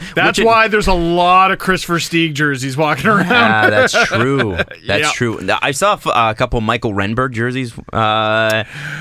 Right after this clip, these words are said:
Speaker 1: Because you're too cool to get Sundin.
Speaker 2: <laughs> Everybody else
Speaker 1: I'm
Speaker 2: has
Speaker 1: gonna get
Speaker 2: Sundin.
Speaker 1: Michael Renberg.
Speaker 2: <laughs>
Speaker 1: Shut up. Get
Speaker 2: Shout
Speaker 1: a
Speaker 2: out,
Speaker 1: Sundin.
Speaker 2: shout out to all the people that had the Freddie Modine nineteen jerseys.
Speaker 1: Mm.
Speaker 2: And the, hey, and I like this one. I appreciate this one 'cause he was my favorite player at the time, Steve Thomas.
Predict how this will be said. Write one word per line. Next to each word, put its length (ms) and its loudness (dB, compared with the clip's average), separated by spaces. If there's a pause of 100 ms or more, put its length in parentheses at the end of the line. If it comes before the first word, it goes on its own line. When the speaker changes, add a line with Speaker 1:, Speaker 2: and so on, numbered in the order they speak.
(120)
Speaker 1:
Because 400 0
you're 120 2
too 500 4
cool 460 0
to 80 0
get 180 0
Sundin. 920 0
Speaker 2:
<laughs> 340 -2
Everybody 360 -2
else 160 4
Speaker 1:
I'm 60 2
Speaker 2:
has 100 0
Speaker 1:
gonna 120 2
get 100 2
Speaker 2:
Sundin. 120 0
Speaker 1:
Michael 420 2
Renberg. 1200 2 (340)
Speaker 2:
<laughs> 220 -8
Speaker 1:
Shut 280 0
up. 200 2 (200)
Get 140 2
Speaker 2:
Shout 120 2
Speaker 1:
a 20 2
Speaker 2:
out, 60 0
Speaker 1:
Sundin. 440 0
Speaker 2:
shout 200 2
out 80 0
to 80 2
all 80 2
the 100 -2
people 220 -2
that 100 2
had 140 -2
the 80 -2
Freddie 280 0
Modine 380 0
nineteen 560 -2 (120)
jerseys. 440 0
Speaker 1:
Mm. 420 0
Speaker 2:
And 160 0
the, 140 -2 (400)
hey, 160 2
and 160 0
I 80 2
like 240 0
this 180 -2
one. 120 0
I 80 2
appreciate 420 -4
this 140 -6
one 100 -4
'cause 100 -4
he 120 -2
was 220 0
my 160 -4
favorite 280 -4
player 260 -2
at 120 -6
the 60 -12
time, 340 -2
Steve 240 -6
Thomas. 440 -8